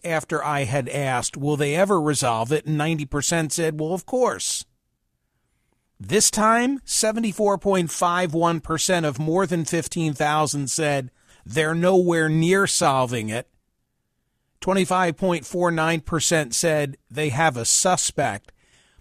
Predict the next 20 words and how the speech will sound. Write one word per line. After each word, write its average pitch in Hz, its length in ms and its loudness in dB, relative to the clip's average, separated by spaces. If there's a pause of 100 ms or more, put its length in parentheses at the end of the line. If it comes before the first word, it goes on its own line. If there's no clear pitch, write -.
(140)
In 160 160 -4
terms 202 360 0
of 180 200 2
updates 180 600 -2
on 160 140 -2
the 147 80 -4
quadruple 156 640 0
murder, 147 460 0 (120)
murder 151 380 -2
from 147 460 2
Idaho, 139 640 2 (180)
it's, 156 280 -4
it's 165 220 -4
really 214 360 4
only 160 340 2
this. 127 480 0
It's 151 240 -4
that 151 260 -4
Stephen 208 680 0 (100)
Goncalves, 139 1120 -2